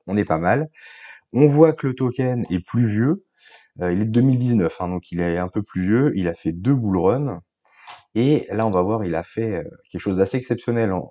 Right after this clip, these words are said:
en début deux mille vingt-trois, puisque vous voyez, euh, en deux mille vingt-deux, pareil, on a bottom suite au premier bull run, et, euh, voilà,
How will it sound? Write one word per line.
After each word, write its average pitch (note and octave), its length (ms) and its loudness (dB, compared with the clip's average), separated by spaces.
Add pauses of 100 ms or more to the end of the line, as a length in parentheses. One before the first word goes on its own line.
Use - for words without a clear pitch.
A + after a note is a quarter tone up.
en F#2 120 -6
début G2 220 -2
deux F#2+ 100 -2
mille F#2 180 -2
vingt-trois, E2+ 500 -6 (460)
puisque - 240 -4
vous G2+ 100 4
voyez, G#2+ 500 2
euh, F#2 200 0
en F#2+ 120 0
deux G#2 120 -2
mille G#2 160 0
vingt-deux, G2 280 0
pareil, G2 440 -2
on G#2 120 -6
a F#2 120 0
bottom A2+ 680 -2 (120)
suite - 360 -8
au E2+ 60 -2
premier F2+ 280 -2
bull E2+ 220 -2
run, B2+ 320 -2 (640)
et, C3 360 6
euh, F2+ 680 2
voilà, E2+ 180 -4